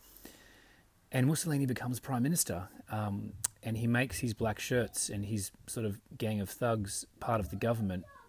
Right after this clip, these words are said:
And in nineteen twenty-seven, he forms the ovra, O V R A, which is like a secret police unit. And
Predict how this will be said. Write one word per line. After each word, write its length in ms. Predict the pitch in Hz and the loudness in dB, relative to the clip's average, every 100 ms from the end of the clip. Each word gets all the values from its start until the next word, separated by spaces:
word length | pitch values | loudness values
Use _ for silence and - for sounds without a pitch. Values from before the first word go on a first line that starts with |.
| - - - - - - - - | -20 -20 -20 -20 -20 -20 -20 -6
And 100 | - | 4
in 100 | 139 | 6
nineteen 240 | 151 170 156 | 8 8 6
twenty-seven, 760 | - 135 120 196 190 113 113 | 6 6 6 6 6 6 4
he 160 | 110 113 | 2 0
forms 540 | 117 123 117 110 - | 2 4 4 2 -2
the 80 | - | -2
ovra, 420 | 95 120 139 160 - - - | 0 4 8 8 6 -6 2
O 160 | 123 | 4
V 300 | 113 110 110 | 4 4 4
R 260 | 101 107 104 | 4 4 6
A, 180 | 139 156 | 6 6
which 180 | 101 - | 4 -2
is 120 | 104 | -4
like 140 | 98 | -2
a 40 | 117 | -2
secret 360 | - 117 90 | 0 0 -2
police 400 | - 104 135 - | -2 2 4 4
unit. 320 | 139 151 147 - - _ - - - _ _ - - - - - - - - | 4 6 4 0 -20 _ -18 -18 -20 _ _ -20 -20 -6 -6 -6 -20 -16 2
And 600 | 123 113 113 110 104 | 6 8 8 6 2